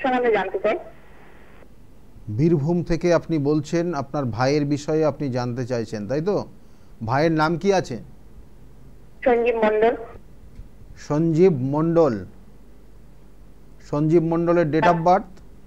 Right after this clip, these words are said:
Speaker 1: ছাব্বিশে ডিসেম্বর নাইনটিন সেভেন্টি নাইন।
Speaker 2: নাইনটিন সেভেন্টি নাইন বললেন?
Speaker 1: হ্যাঁ।
Speaker 2: নাইনটিন সেভেন্টি নাইন আর ছাব্বিশে ডিসেম্বর, হ্যাঁ?
Speaker 1: হ্যাঁ।
Speaker 2: ছাব্বিশে
Speaker 1: হ্যাঁ, সময় দুপুর
Speaker 2: ডিসেম্বর।
Speaker 1: একটা।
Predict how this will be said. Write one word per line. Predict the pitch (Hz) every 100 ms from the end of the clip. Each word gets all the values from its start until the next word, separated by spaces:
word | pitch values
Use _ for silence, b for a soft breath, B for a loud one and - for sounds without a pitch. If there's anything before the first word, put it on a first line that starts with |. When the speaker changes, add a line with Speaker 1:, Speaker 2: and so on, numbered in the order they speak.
| - - - - - - -
Speaker 1:
ছাব্বিশে | 220 214 247 262
ডিসেম্বর | 226 220 240 233 247
নাইনটিন | 226 220 233 277 262
সেভেন্টি | 240 220 214 214
নাইন। | 202 202 233 269 - B B B B B - - -
Speaker 2:
নাইনটিন | 120 139 156 151 185 170
সেভেন্টি | 165 165 180 180
নাইন | 170 170 190
বললেন? | 196 196 170 104 101 - - - - - - - -
Speaker 1:
হ্যাঁ। | 185 175 - - - - - - - -
Speaker 2:
নাইনটিন | 120 135 156 143 170 170
সেভেন্টি | - - - 160 156
নাইন | 151 151 165 202
আর | 160 135
ছাব্বিশে | - 139 139 160 175
ডিসেম্বর, | 156 151 165 143 113 101
হ্যাঁ? | 156 240 - - - - - - -
Speaker 1:
হ্যাঁ। | 156 151 - - -
Speaker 2:
ছাব্বিশে | 127 127 147
Speaker 1:
হ্যাঁ, | 160
সময় | 156 160
দুপুর | 226 254
Speaker 2:
ডিসেম্বর। | 233 - 240
Speaker 1:
একটা। | 196 - -